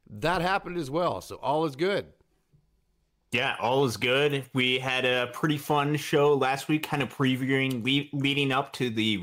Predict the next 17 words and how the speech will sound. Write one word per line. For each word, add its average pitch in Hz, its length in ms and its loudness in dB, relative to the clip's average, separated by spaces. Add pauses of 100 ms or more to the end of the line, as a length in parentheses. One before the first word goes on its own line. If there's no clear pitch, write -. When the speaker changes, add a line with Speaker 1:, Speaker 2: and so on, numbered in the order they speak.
Speaker 2:
Rule 127 280 4
five 117 400 0
protection. 139 720 -6 (380)
Uh, 123 320 2
and 131 180 -2
a 127 60 -4
lot 139 240 2
of 135 120 2
the 117 160 -2
guys 127 240 -2
that 123 100 -4
we 117 120 0
expected 123 500 -6
to 127 80 -6
be 120 180 -6
protected 107 600 -6 (160)
were. 117 440 0